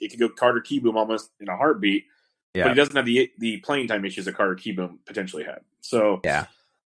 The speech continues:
Speaker 1: this is gonna be really interesting. I'm looking forward to this.
Speaker 2: Yeah.
Speaker 1: Um, we saw guys go from, like, a hundred fifty to, like, four hundred bucks last week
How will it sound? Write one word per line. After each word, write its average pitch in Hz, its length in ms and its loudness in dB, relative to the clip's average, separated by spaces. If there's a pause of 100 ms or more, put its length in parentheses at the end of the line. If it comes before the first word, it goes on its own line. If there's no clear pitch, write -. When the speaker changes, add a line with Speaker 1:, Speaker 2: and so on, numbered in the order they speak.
(100)
Speaker 1:
this - 220 0
is 131 100 -10
gonna 143 140 0
be 120 80 2
really 113 200 6
interesting. 95 300 -2
I'm 95 80 0
looking 104 180 0
forward 101 240 4
to 98 60 4
this. 71 180 0
Speaker 2:
Yeah. 104 200 8
Speaker 1:
Um, 101 180 -6
we 107 80 2
saw 131 420 4
guys 120 360 0
go 117 160 0
from, 113 160 -12
like, 101 200 -8
a - 60 -10
hundred 120 420 -8
fifty 113 360 -10
to, 95 180 -20
like, 85 200 -14
four 117 300 -2
hundred 104 320 -4
bucks 107 300 -4
last 113 260 -2
week 120 240 -2